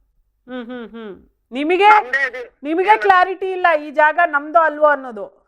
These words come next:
Speaker 2: ಹೌದ್, ಮೇಡಮ್, ಹೌದು. ಕೆಲವೊಬ್ಬರಿಗೆ ಗೊತ್ತು, ಮೇಡಮ್.
Speaker 1: ಹಾ.
Speaker 2: ಅವರು ತಂದೆ ತಾಯಿ ಇದ್ದಾಗ
Speaker 1: ಹಾ.
Speaker 2: ಅವರು ಒಂದು, ಅವ್ರ ಸಣ್ಣ ಹುಡುಗ ಇದ್ದಾಗ ಸಹಿತ ಅವ್ರು ಬಂದು, "ಇವ್-, ಇದು ನಿಮ್ಮ ಸೈಟ್ ಅಪ್ಪ, ಇದು ನಮ್ ಸೈಟ್" ಅಂತ ಹೇಳಿ
Speaker 1: ಹ್ಮ್.
Speaker 2: ಅವ್ರು ಅವ್ರ ಮಗನಿಗೆ ಹೇಳಿದ್ದು ನಿಜ,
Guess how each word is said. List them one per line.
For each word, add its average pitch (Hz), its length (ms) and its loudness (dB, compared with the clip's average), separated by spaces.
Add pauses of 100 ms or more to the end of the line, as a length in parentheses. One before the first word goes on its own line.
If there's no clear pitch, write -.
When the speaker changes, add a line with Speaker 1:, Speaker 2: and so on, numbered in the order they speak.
(320)
Speaker 2:
ಹೌದ್, 240 260 -14
ಮೇಡಮ್, - 340 -2
ಹೌದು. - 340 -14
ಕೆಲವೊಬ್ಬರಿಗೆ 240 580 -6
ಗೊತ್ತು, 262 340 -10
ಮೇಡಮ್. 220 600 -4 (260)
Speaker 1:
ಹಾ. 190 320 -18
Speaker 2:
ಅವರು 262 360 -8
ತಂದೆ 254 380 -2
ತಾಯಿ 254 420 -4
ಇದ್ದಾಗ 233 380 -6 (420)
Speaker 1:
ಹಾ. 214 360 -8
Speaker 2:
ಅವರು 226 480 -6
ಒಂದು, 233 200 -6 (520)
ಅವ್ರ 202 220 -4
ಸಣ್ಣ 240 360 -2
ಹುಡುಗ 233 440 0
ಇದ್ದಾಗ 254 280 -4
ಸಹಿತ 254 280 -2
ಅವ್ರು 240 320 -4
ಬಂದು, 247 280 -8
"ಇವ್-, 247 300 -4
ಇದು 233 380 -6
ನಿಮ್ಮ 240 200 -4 (160)
ಸೈಟ್ 240 200 0
ಅಪ್ಪ, 240 140 -4 (100)
ಇದು 202 120 -4
ನಮ್ 220 200 0
ಸೈಟ್" 247 340 -2
ಅಂತ 240 260 -6
ಹೇಳಿ 226 600 0
Speaker 1:
ಹ್ಮ್. - 420 -12
Speaker 2:
ಅವ್ರು 214 220 -2
ಅವ್ರ 214 220 -4
ಮಗನಿಗೆ 254 440 0
ಹೇಳಿದ್ದು 240 400 -4
ನಿಜ, 226 180 -6